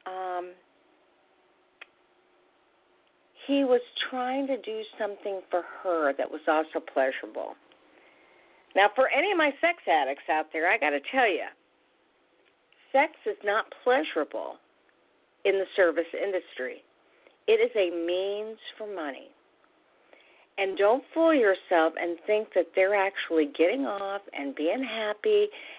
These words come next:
and wanting this. This is their job. And that's not to make you feel shame or blame, but it is a reality check. And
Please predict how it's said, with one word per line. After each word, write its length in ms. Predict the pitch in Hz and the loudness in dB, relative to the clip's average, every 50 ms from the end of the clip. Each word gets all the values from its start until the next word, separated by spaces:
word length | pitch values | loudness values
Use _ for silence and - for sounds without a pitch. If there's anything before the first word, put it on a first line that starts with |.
| - - | -14 -6
and 440 | - 185 175 170 165 165 160 156 147 | -4 -2 0 0 0 0 -2 -2 0
wanting 460 | 156 175 180 190 196 196 180 165 151 | 0 0 2 2 4 4 4 4 4
this. 260 | 139 127 117 120 143 - - - _ _ _ _ _ _ _ _ _ _ _ _ _ - | 2 0 -2 -4 -4 -6 -6 -14 _ _ _ _ _ _ _ _ _ _ _ _ _ 2
This 160 | - 220 254 247 - - - - | 4 4 4 2 -2 -12 -4 -2
is 200 | 185 180 180 175 _ - | 0 0 0 -2 _ -2
their 160 | 185 190 208 | -2 -2 -2
job. 460 | 208 - - 247 254 - - - - - _ - _ _ _ _ _ _ _ _ _ _ _ _ _ _ _ _ _ _ _ _ - | -4 -8 -10 -10 -10 -14 -18 -20 -20 -20 _ -20 _ _ _ _ _ _ _ _ _ _ _ _ _ _ _ _ _ _ _ _ -10
And 100 | 202 208 | -4 -2
that's 140 | 226 226 226 - - | -2 -4 -4 -4 -2
not 240 | 240 247 262 302 330 - - | 0 0 0 0 -2 -4 -4
to 60 | 294 | -4
make 380 | 269 233 214 214 208 220 214 - - - | -2 0 2 4 4 2 2 -4 -10 -8
you 220 | 196 202 208 214 208 - - | -4 -4 -4 -4 -6 -4 -2
feel 220 | 202 190 190 185 190 185 - - - | 0 2 2 2 0 -2 -4 -4 -2
shame 340 | 196 170 170 170 175 185 202 | 0 0 0 0 0 0 -2
or 140 | 196 147 151 - - 175 | -2 -4 -4 -6 -6 0
blame, 360 | 208 240 240 196 165 170 160 | 2 4 4 4 2 2 2
but 100 | - 180 170 | 0 2 2
it 200 | 180 175 165 - - 202 | 2 2 0 -2 0 2
is 180 | 226 269 285 269 - - | 2 2 2 0 -8 -6
a 60 | - 196 180 | -6 -6 -4
reality 560 | 190 185 185 185 190 208 214 214 175 156 151 143 - - - | -2 0 0 0 0 0 -2 -2 -2 -4 -6 -6 -6 -6 -4
check. 220 | 156 123 - - _ - _ _ _ _ _ _ _ _ _ _ _ _ _ _ _ _ _ _ _ _ _ _ _ _ _ _ _ _ _ _ _ _ _ _ _ _ _ _ _ _ _ - | -4 -6 -8 -12 _ -20 _ _ _ _ _ _ _ _ _ _ _ _ _ _ _ _ _ _ _ _ _ _ _ _ _ _ _ _ _ _ _ _ _ _ _ _ _ _ _ _ _ 2
And 160 | 226 226 226 | 2 2 2